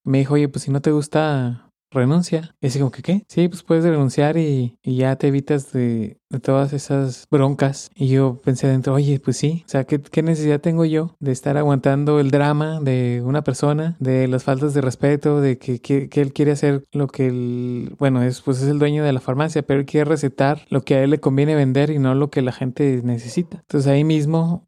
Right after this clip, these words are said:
firmé mi renuncia de esa farmacia. Y también estaba trabajando en la Cruz Roja, donde ahí no, ahí no estaba tan,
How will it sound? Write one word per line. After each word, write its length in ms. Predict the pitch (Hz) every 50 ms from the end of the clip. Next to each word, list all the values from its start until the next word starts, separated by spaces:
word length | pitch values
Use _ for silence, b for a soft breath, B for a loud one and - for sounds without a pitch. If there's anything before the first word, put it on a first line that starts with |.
| _ -
firmé 420 | - 139 131 131 131 131 135 143
mi 140 | 143 151 156
renuncia 600 | 143 143 131 135 151 160 160 - - 170 170 - -
de 160 | - 143 127 123
esa 160 | 123 - 147
farmacia. 480 | - 143 127 120 123 127 135 - - _ _
Y 160 | - 165 151
también 280 | 147 156 135 135 139 143
estaba 320 | 143 - - 143 139 143
trabajando 640 | 139 139 131 123 120 - 135 135 139 139 143 143 - -
en 120 | 147 135 131
la 120 | 127 127
Cruz 240 | - - 147 139 131
Roja, 420 | 143 156 156 - 147 139 143 - _ _
donde 240 | - 143 139 143 147
ahí 160 | 151 156 165
no, 180 | 170 175 175 175
ahí 120 | 180 190
no 100 | 190 190
estaba 300 | 190 - - 190 185 180
tan, 600 | - 185 160 147 143 139 131 131 127 123 123 120